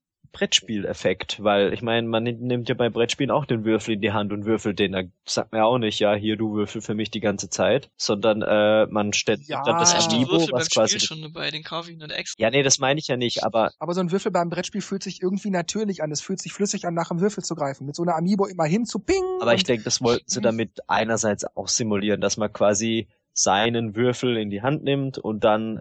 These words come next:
Speaker 1: eben als Amiibo draufstellt, so als würde man jetzt würfeln.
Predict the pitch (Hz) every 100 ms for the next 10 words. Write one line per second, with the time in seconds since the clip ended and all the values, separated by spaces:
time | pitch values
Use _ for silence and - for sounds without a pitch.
0 | - 98 98 101 101 104 95 95 98 101
1 | 98 101 98 - 107 - - 104 104 -
2 | 101 98 98 92 95 95 95 90 - -
3 | - 78 85 - 80